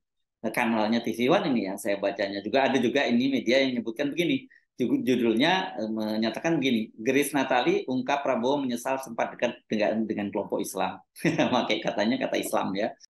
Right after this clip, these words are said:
Tapi kalau Anda coba googling lagi, itu di beberapa media sudah muncul respon dari sejumlah tokoh, itu termasuk dari cendekiawan Muslim Indonesia yang kini, eh, bermukim di Amerika Serikat, Imam Samsi Ali. Nah, dan ada juga saya membaca seorang pengacara senior dari Surabaya, ini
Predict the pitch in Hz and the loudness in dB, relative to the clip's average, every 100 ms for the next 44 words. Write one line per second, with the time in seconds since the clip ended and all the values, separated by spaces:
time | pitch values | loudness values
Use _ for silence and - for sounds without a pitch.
0 | _ _ 185 247 220 196 175 175 175 165 | _ _ 0 4 6 6 4 4 4 6
1 | 147 143 147 147 131 113 156 247 190 160 | 6 4 4 6 4 2 0 2 4 4
2 | 139 139 165 170 - 196 202 147 147 143 | 4 2 2 0 2 2 2 0 0 0
3 | 131 120 117 123 135 135 - - 107 107 | -4 -2 -4 -2 0 -2 -2 -2 0 0
4 | 127 117 117 127 131 113 117 117 113 - | 0 2 0 -2 -6 -2 2 2 2 0
5 | - - 123 160 - _ _ - _ - | 0 2 2 2 -6 _ _ -20 _ 0
6 | 202 220 185 143 143 226 170 123 135 143 | 2 2 2 0 0 -2 0 0 0 -4
7 | 127 123 120 120 117 120 113 - 120 123 | -4 -4 -2 0 2 0 -2 -4 -2 -2
8 | 123 - 135 127 120 120 131 127 117 120 | -2 -4 0 4 4 4 2 2 0 -2
9 | 110 113 113 110 _ - 110 110 107 120 | -2 -2 -4 -8 _ -6 -2 0 2 4
10 | 113 113 117 107 107 110 107 107 107 117 | 4 4 0 2 0 0 -2 -4 -4 -2
11 | 135 107 110 104 110 107 104 104 98 107 | -2 0 0 -2 -4 -4 0 0 2 4
12 | 135 143 151 _ _ _ _ - 113 117 | 2 2 -2 _ _ _ _ -6 -2 0
13 | - 156 165 135 170 156 160 147 113 151 | 0 2 4 4 2 2 0 2 2 0
14 | 151 123 120 120 120 110 113 117 113 113 | -2 -2 -2 -2 -4 0 0 0 0 0
15 | 127 110 107 107 110 104 101 104 127 139 | 0 0 0 -2 -4 0 0 0 0 0